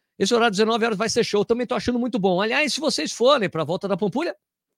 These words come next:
estarei lá. Estarei lá. Beleza? Deixa eu agora pegar, nossa, programa, segunda-feira o programa sempre fica longo, né?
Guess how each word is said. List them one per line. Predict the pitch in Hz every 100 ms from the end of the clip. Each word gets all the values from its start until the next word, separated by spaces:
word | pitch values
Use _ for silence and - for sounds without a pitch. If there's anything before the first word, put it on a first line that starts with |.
| _
estarei | - - 104 147
lá. | 196 - 175 _ _ _
Estarei | - - - - 107 151 165
lá. | 117 - _ _ _ _ _ _ _
Beleza? | - 170 233 262 143 98
Deixa | 139 -
eu |
agora | 208 220
pegar, | - 170 139 147 110
nossa, | 113 104 - - _ _ _ _
programa, | 147 139 185 165 -
segunda-feira | 208 240 196 - 220
o |
programa | 202 196 202
sempre | 160 208
fica | - -
longo, | 143 143 131 104
né? | 110 131